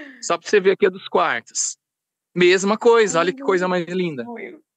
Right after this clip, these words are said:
Speaker 1: Essas aqui
Speaker 2: Que
Speaker 1: foram
Speaker 2: sonho,
Speaker 1: feitas de
Speaker 2: gente.
Speaker 1: pedaço de madeira de obra. Olha só.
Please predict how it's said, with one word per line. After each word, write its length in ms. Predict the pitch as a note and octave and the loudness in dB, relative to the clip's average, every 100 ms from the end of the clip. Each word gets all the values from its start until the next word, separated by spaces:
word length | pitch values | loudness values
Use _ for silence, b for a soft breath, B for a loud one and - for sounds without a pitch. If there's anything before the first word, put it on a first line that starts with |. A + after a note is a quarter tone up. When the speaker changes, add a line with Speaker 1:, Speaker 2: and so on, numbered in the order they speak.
| _ - | _ -8
Speaker 1:
Essas 280 | F3 A3 G3+ | -4 -2 -2
aqui 200 | F#3+ A3+ | -2 0
Speaker 2:
Que 60 | |
Speaker 1:
foram 200 | A#3 A#3+ | 2 0
Speaker 2:
sonho, 220 | A#3 E4 E4 | 0 -2 0
Speaker 1:
feitas 200 | C#4+ C4 | 0 0
de 20 | A#3+ G#3+ | -2 -2
Speaker 2:
gente. 160 | A#3 - | -4 -2
Speaker 1:
pedaço 580 | G#3+ F#3+ G3 D#4+ - | -2 -2 -4 -4 -8
de 100 | A#3 | -8
madeira 600 | C4 C4 F#3 F3 G3 G#3+ | -6 -6 -4 0 0 0
de 180 | G#3+ A3 | -6 -8
obra. 400 | B3 F3+ E3 A#2+ _ _ _ _ | -6 -6 -8 -14 _ _ _ _
Olha 200 | D#3 F#3 | -6 -4
só. 320 | F#3 - B2+ | -4 -2 -2